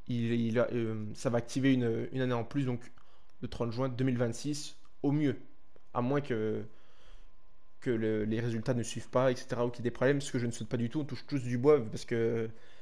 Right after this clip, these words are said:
honnêtement, Lopez, cette année, c'est peut-être le meilleur joueur avec Loukeba, hein.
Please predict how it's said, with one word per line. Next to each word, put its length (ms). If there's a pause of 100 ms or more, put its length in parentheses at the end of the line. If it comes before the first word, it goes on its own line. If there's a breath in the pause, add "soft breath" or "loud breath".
(640 soft breath)
honnêtement, 280
Lopez, 280
cette 180
année, 160
c'est 160
peut-être 180
le 60
meilleur 200
joueur 120
avec 160
Loukeba, 280
hein. 200